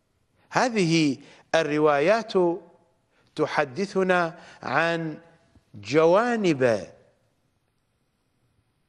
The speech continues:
في كوننا العظيم الواسع. الرواية أيضًا تخبرنا من أن الحديد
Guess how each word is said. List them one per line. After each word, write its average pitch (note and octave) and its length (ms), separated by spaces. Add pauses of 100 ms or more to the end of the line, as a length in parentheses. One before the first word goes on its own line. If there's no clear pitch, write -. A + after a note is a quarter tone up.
(100)
في C#3 200
كوننا E3+ 800 (520)
العظيم D3 840
الواسع. C3+ 600 (720)
الرواية E3 600
أيضًا D#3+ 600 (360)
تخبرنا D#3+ 800 (1500)
من D#3+ 300
أن G3 640 (1300)
الحديد F3 920